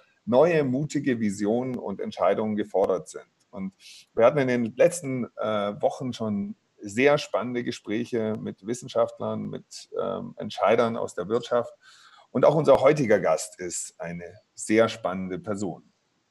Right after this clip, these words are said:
Er ist Mitgründer von Systemic. Systemic ist eine global operierende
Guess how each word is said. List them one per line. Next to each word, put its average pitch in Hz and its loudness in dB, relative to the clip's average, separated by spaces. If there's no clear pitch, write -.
Er 135 6
ist 147 -2
Mitgründer 139 2
von 117 -4
Systemic. 131 -2
Systemic 170 -4
ist 139 -6
eine 120 -2
global 107 -2
operierende 107 -4